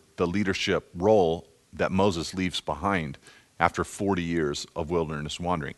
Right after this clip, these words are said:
At, at this point, of course, Moses and Joshua are unconscious of that coming reality. Moses just seems to be mentoring this young man, and he's just spending time with Joshua. Joshua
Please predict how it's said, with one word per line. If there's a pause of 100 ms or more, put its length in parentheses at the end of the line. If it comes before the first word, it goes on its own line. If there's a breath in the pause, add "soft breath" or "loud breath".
(140)
At,
at
this
point,
of
course,
Moses
and
Joshua
are
unconscious (420 loud breath)
of
that
coming
reality. (560 loud breath)
Moses
just
seems
to
be (300)
mentoring
this
young
man, (260)
and
he's (100)
just (180 soft breath)
spending
time (200)
with (580)
Joshua.
Joshua